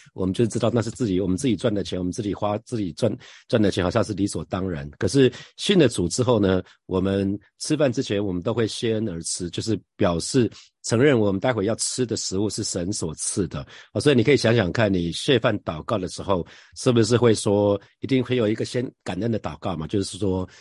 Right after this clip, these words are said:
，“主啊，谢谢你赐给我日常生活所需的一切，啊，谢谢你赐给我丰盛的早餐啊、午餐啊或晚餐啊。”好，那接下来就会做一个洁净嘛，祈求你来洁净桌上的食物。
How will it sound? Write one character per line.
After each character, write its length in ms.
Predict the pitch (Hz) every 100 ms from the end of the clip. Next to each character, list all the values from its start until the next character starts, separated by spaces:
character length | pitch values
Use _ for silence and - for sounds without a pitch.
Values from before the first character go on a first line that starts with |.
| -
，“主 140 | - 92
啊， 100 | 95
谢 140 | 147
谢 100 | 120
你 140 | 98 87
赐 200 | - 127
给 140 | 104
我 260 | 98 87 85
日 120 | 127
常 140 | 104
生 200 | 104 120
活 100 | 101
所 140 | 98 90
需 160 | -
的 120 | 104 85
一 60 |
切， 280 | 82 - 87 - - _
啊， 80 | -
谢 120 | -
谢 100 | 127
你 100 | 101
赐 160 | 92 -
给 100 | 110
我 120 | 104
丰 200 | 92 110 110
盛 200 | 117 98
的 180 | 95 82
早 240 | - 80
餐 220 | 82 104
啊、 100 | 101
午 160 | 101 85
餐 180 | - 101
啊 60 |
或 120 | 101 101
晚 200 | 80 73
餐 240 | 107 98
啊。” 120 | 101 - - _
好， 140 | 87
那 200 | 92 101 101 - -
接 100 | 131
下 60 |
来 60 | 127
就 100 | 127
会 200 | - 135
做 120 | 123
一 20 | 107
个 80 |
洁 200 | 98 98
净 220 | 87 - 82
嘛， 120 | 71 - - _
祈 120 | -
求 160 | 113 120
你 120 | 117
来 100 | 101
洁 160 | 101 98
净 140 | 120
桌 200 | 107 110
上 220 | 107 101
的 80 | 92
食 260 | - - 80
物。 220 | 95 76